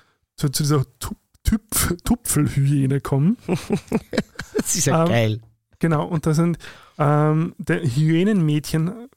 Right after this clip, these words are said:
Speaker 1: quasi haben, am Pe-, haben Penisse
Speaker 2: Mhm.
Speaker 1: und sind damit die offiziellen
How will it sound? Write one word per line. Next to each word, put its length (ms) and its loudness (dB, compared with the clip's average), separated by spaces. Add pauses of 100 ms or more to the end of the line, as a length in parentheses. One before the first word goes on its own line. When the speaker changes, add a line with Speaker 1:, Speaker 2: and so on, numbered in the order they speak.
Speaker 1:
quasi 280 0
haben, 160 2
am 120 0 (300)
Pe-, 220 -2
haben 200 0
Penisse 600 2 (640)
Speaker 2:
Mhm. 180 2
Speaker 1:
und 100 4
sind 240 0
damit 260 0
die 120 -4
offiziellen 880 0